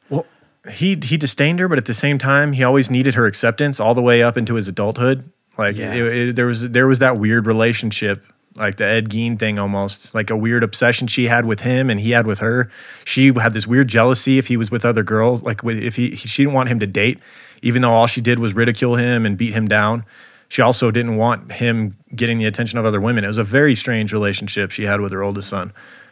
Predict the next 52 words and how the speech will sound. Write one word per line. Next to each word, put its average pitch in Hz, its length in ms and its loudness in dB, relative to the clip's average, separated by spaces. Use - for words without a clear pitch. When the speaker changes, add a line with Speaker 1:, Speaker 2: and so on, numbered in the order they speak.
Speaker 2:
Interesting. 92 640 -12
Speaker 1:
Yeah. 104 300 -6
Speaker 2:
It 110 60 -14
is 110 60 -4
Speaker 1:
As 139 140 2
a 143 40 2
Speaker 2:
very 120 100 -2
Speaker 1:
child, 147 280 4
Speaker 2:
interesting. 131 40 0
Speaker 1:
Michael, 127 520 0
Michael 123 320 0
used 120 240 -2
to 120 40 0
fantasize 127 600 2
about 110 260 2
taking 135 300 0
women 120 300 4
to 110 120 -2
a 104 60 0
safe 135 360 2
place, 104 280 0
quote 107 220 -2
unquote, 110 420 0
where 107 140 0
he 110 100 -4
could 104 180 -6
keep 143 240 -2
them 135 240 4
captive 120 640 0
and 110 160 -4
they 110 80 2
would 110 140 -2
worship 107 440 -2
him. 107 160 -2
Eventually, 113 480 0
he 110 140 -2
would 104 140 -2
win 113 180 2
them 107 140 2
over 101 520 -2
by 113 200 -2
holding 101 300 -2
them 98 140 -4
captive. 104 560 -4
Speaker 2:
Yeah, 110 180 2
'cause 92 120 -2
Speaker 1:
Um, - 100 0
Speaker 2:
that's 117 100 -2
how 110 140 2
that 104 80 0
Speaker 1:
that 98 80 -4
Speaker 2:
works. 107 400 -6